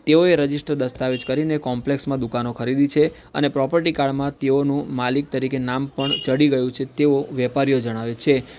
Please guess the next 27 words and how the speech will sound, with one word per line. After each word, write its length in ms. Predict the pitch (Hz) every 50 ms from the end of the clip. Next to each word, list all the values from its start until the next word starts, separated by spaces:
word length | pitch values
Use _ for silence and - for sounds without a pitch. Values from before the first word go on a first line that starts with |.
| - - - -
ત્યારે 340 | 156 156 156 156 151 147 147 - - - - - - 143
નિર્દોષ 400 | 139 139 139 143 147 170 180 165
વેપારીઓ 440 | 170 151 147 147 147 143 147 147
પૈસા 360 | 147 - 131 127 123 - 135 127
ખર્ચીને 480 | - 139 127 127 - 170 156 147 139
પણ 180 | 139 - 135 131
હાલ 260 | 127 131 139 143 139
તો 180 | 139 139 135 135
બેરોજગાર 580 | 139 131 131 131 131 127 123 120 131 127 123
બન્યા 280 | 123 120 120 120 123 120
છે 140 | 117 123 120
તેમ 220 | - 131 131 127
કહી 200 | 117 120 117 113
શકાય. 420 | 113 - 120 - 143 135 127 123 - - - - - -
સમગ્ર 380 | - 143 143 165 175 180 175 175
મામલે 480 | 170 160 160 160 156 156 156 156 160 - - - - _ - -
અનેક 220 | - 143 180 190 180
સવાલો 380 | - 165 147 143 147 147 139
ઊભા 180 | 131 120 127 123
થઈ 160 | 123 120 117
રહ્યા 260 | 113 117 113 117 117
છે, 300 | 113 - - 135 123 - - _ _ _ _
જેમ 280 | 135 139 156 170 180 170
કે 260 | 160 160 151 151 151 - - _ -
અગાઉ 380 | 131 127 143 156 156 139 127 - - _ _ _ -
જે 180 | 131 151 165
બેંકે 480 | 165 156 151 147 143 139 - 135 117